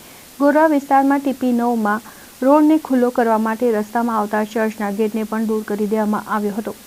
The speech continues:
ચર્ચનો ગેટ દૂર કરવામાં આવતા ક્રિશ્ચિયન સમાજના તંત્ર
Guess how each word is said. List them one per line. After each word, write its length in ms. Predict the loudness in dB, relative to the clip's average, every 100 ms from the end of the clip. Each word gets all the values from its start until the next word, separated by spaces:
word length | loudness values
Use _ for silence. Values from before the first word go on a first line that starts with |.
| -20 -20 -20 -20 -4
ચર્ચનો 340 | 2 2 2 2
ગેટ 240 | 2 2
દૂર 140 | 0 0
કરવામાં 440 | 0 0 0 0
આવતા 200 | 0 -2
ક્રિશ્ચિયન 380 | -2 -2 -2 -4
સમાજના 400 | -2 -2 0 -2
તંત્ર 360 | -2 -4 -4 -6